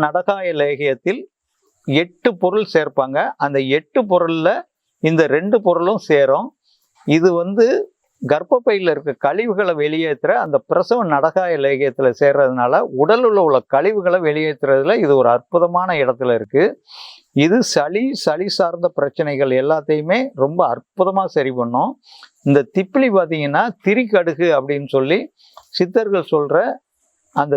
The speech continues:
திரிகடுகு சூர்ணம், சுக்கு, மிளகு, திப்பிலி, அந்த திரிகடுகு சூர்ணத்துல இந்த திப்பிலி சேருது. இது ரொம்ப நல்ல பொருள். அதே மாதிரி பிரம்மமுனி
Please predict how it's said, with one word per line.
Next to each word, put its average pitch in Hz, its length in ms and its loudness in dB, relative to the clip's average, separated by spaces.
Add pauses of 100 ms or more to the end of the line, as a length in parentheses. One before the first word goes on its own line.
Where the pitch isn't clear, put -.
(100)
திரிகடுகு 202 560 -2
சூர்ணம், 147 440 -2
சுக்கு, 170 480 -4
மிளகு, 160 400 0 (120)
திப்பிலி, 147 340 -2 (480)
அந்த 147 380 -2
திரிகடுகு 214 480 -2 (100)
சூர்ணத்துல 180 560 -2 (460)
இந்த 165 340 0 (100)
திப்பிலி 208 340 0 (100)
சேருது. 147 380 2 (500)
இது 160 220 4
ரொம்ப 202 460 0 (400)
நல்ல 190 380 0
பொருள். 160 360 -4 (520)
அதே 151 240 0
மாதிரி 196 220 -2 (120)
பிரம்மமுனி 208 520 0